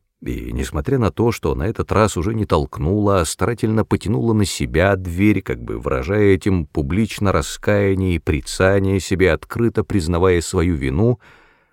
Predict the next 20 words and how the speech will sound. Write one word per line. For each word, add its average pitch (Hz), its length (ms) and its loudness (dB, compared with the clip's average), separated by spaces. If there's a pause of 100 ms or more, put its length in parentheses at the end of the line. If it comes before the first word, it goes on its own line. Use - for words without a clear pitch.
(480)
она 127 300 0
опять, 120 540 2
выходя, 98 760 4 (880)
столкнулась 107 800 4
с 69 160 -4
Деннисом 80 500 2
Фойлем. 64 560 -6 (1500)
«Мисс 123 480 6
Броуди, 110 520 6
какое 139 420 6
совпадение! 127 800 2 (800)
Только 170 320 0
подумайте, 139 640 6
опять 147 420 4
мы 147 140 2
встречаемся 139 720 4
на 135 140 4
том 135 200 2
же 135 140 0
месте. 90 460 -2